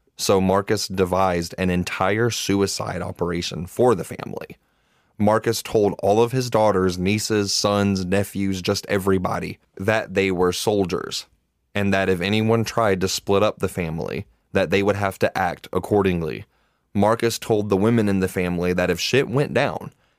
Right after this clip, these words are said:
they'd have to murder their children and then immediately commit suicide. And Marcus was very serious about this.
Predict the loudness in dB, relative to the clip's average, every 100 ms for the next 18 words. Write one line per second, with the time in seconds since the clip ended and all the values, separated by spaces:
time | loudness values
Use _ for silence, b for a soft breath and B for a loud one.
0 | _ _ 2 2 0 -4 -2 0 4 6
1 | 6 6 2 0 0 0 0 0 -2 -4
2 | -10 -16 _ -2 2 4 2 2 2 2
3 | 2 0 -2 -4 -2 -2 -2 -2 -2 -2
4 | -6 -8 -10 -12 -14 _ _ _ _ _
5 | -6 -2 2 2 2 -2 0 -2 0 2
6 | 2 2 0 0 2 2 0 0 0 0
7 | -2 -4 -6 -6